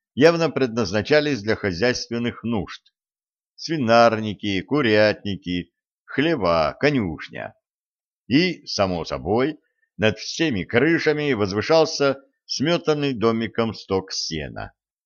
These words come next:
В общем, жили Зуровы куда богаче обычных крестьян, но не слишком. Средний купец вполне мог позволить себе больше.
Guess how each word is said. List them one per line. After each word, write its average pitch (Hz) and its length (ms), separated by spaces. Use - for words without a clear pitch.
В 156 60
общем, 170 520
жили 175 320
Зуровы 151 640
куда 175 240
богаче 107 480
обычных 85 480
крестьян, 147 640
но 165 180
не 139 140
слишком. 60 680
Средний 104 420
купец 127 520
вполне 104 340
мог 101 220
позволить 95 440
себе 92 240
больше. 101 540